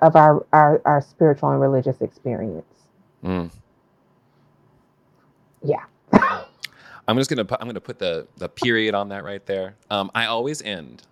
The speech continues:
Speaker 2: all of my, my talks with people asking the same five questions.
Speaker 1: Okay.
Speaker 2: So,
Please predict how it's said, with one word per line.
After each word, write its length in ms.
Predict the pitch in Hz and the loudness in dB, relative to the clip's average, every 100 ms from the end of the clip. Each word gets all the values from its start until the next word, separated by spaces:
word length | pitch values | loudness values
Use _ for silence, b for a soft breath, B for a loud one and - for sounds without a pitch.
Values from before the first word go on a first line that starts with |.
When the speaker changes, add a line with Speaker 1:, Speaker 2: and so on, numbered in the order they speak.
| _ | _
Speaker 2:
all 180 | 95 95 | -2 -2
of 60 | |
my, 240 | 95 90 90 | -4 -12 -14
my 160 | - 95 | -12 -12
talks 300 | - 90 - | -6 -6 -6
with 120 | - | -12
people 280 | - - 87 | -14 -10 -6
asking 300 | 85 - 87 | -6 -6 -14
the 80 | 82 | -16
same 260 | - 85 | -14 -16
five 260 | 85 82 - | -14 -16 -14
questions. 580 | - 80 - - - - | -14 -14 -16 -20 -20 -6
Speaker 1:
Okay. 240 | 156 180 - | 2 2 0
Speaker 2:
So, 420 | - - 123 67 | -10 -2 -2 -2